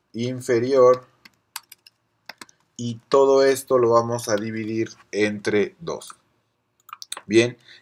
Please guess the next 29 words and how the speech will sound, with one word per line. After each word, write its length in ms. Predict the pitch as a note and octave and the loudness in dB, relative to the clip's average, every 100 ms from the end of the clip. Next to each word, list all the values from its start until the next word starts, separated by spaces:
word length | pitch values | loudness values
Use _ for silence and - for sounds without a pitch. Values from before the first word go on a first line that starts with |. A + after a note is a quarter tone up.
| - | 2
es 180 | A#2+ B2 | 4 4
así 260 | A#2+ B2+ | 2 0
como 200 | B2+ B2+ | -2 0
obtenemos 680 | B2 A2+ A2 A#2 A#2+ A#2+ - | -2 -2 -4 -4 -2 -2 -2
el 140 | G2+ G#2 | -6 -4
medio, 500 | C3+ C3+ D3 D3 - | -4 -4 -4 -4 -6
súper 440 | - B2 A#2 A#2+ | -8 -8 0 0
sencillo. 580 | G#2 G#2 F#2+ G2+ F2+ E2+ | 0 -6 -8 -8 -6 -6
Su-, 200 | - - | -8 -16
suna-, 400 | - A2 A2+ A#2+ - | -12 -8 -6 -6 -8
sumamos, 640 | - A2+ C3 C#3 A#2+ A#2+ | -12 -2 2 2 0 -6
perdón, 400 | - G#2+ G#2+ G#2+ | -4 -2 -2 -4
la 120 | A2 | -2
variable, 600 | A2 A2 A2 A2+ A2+ A2+ A#2 _ _ _ | -2 -2 -2 -2 -4 -6 -10 _ _ _
eh, 580 | G#2+ G2+ F#2+ F#2 F#2 F2+ - _ _ | -2 0 0 0 -2 -6 -10 _ _
o 100 | G#2+ | 0
la 220 | - F#2+ | 0 0
posición 760 | C3 C#3 C3+ A#2+ B2+ A#2+ A#2 A#2 | 0 0 -4 -4 2 2 2 -6
más 460 | - A2 A2 A#2 - _ | -8 -4 -2 -4 -8 _
alta, 580 | - A2 A2+ - G#2 G#2 G2 | 2 2 2 0 -2 -2 -4
la 120 | F#2 | -10
posición 640 | F#2+ F#2+ F2+ G#2+ G2+ G#2 | -10 -10 -10 -2 0 -2
más 300 | F#2+ G#2 G#2 | -2 -2 0
a 80 | G#2 | 0
la 140 | G2+ G2 | 0 0
derecha 420 | F#2+ G#2+ G2+ G#2 | 2 0 0 -6
de 100 | F2+ | -6
nuestro 360 | F2+ F2+ G#2 | -8 -10 -2
arreglo, 500 | G#2 A#2+ A2+ G#2 A2+ | 0 2 0 -2 -6